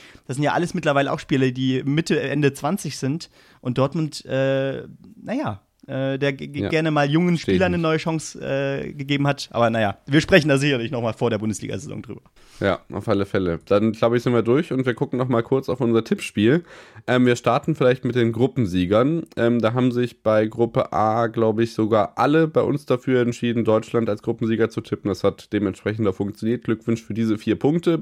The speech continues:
Speaker 2: In Gruppe B haben sich die meisten für Spanien entschieden, außer ein gewisser Paul Breitner und meine Wenigkeit. Wir haben auf Italien gesetzt. Das hat nicht ganz so gut funktioniert. Ähm, was soll ich sagen? In Gruppe C haben alle auf England getippt, haben auch Recht behalten.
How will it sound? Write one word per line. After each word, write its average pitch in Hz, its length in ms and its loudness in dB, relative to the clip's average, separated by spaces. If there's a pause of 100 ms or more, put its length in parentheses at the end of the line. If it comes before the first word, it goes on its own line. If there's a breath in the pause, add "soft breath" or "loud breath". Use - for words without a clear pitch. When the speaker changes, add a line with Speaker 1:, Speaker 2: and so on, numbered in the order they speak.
Speaker 2:
In 135 140 0
Gruppe 135 260 -2
B 147 220 2
haben 131 100 0
sich 127 180 -4
die 120 120 0
meisten 135 440 2
für 147 140 2
Spanien 120 400 2
entschieden, 135 540 -2 (300 loud breath)
außer 143 380 2
ein 120 140 2
gewisser 120 320 0
Paul 123 240 4
Breitner 139 560 2
und 127 160 2
meine 120 300 2
Wenigkeit. 139 720 0
Wir 120 120 2
haben 135 240 4
auf 120 200 2
Italien 131 480 4
gesetzt. 113 320 0
Das 156 140 0
hat - 160 -6
nicht 160 340 -2
ganz 101 220 0
so 95 80 -2
gut 101 200 -2
funktioniert. 147 640 0 (400 loud breath)
Ähm, 135 400 4
was 123 140 0
soll 127 140 4
ich 127 60 -2
sagen? 127 280 2
In 127 80 0
Gruppe - 280 -2
C 147 420 -2
haben 131 260 0
alle 127 280 2
auf 120 120 0
England 131 360 0
getippt, 151 380 -4
haben 127 140 2
auch 120 140 0
Recht 147 200 0
behalten. 127 640 0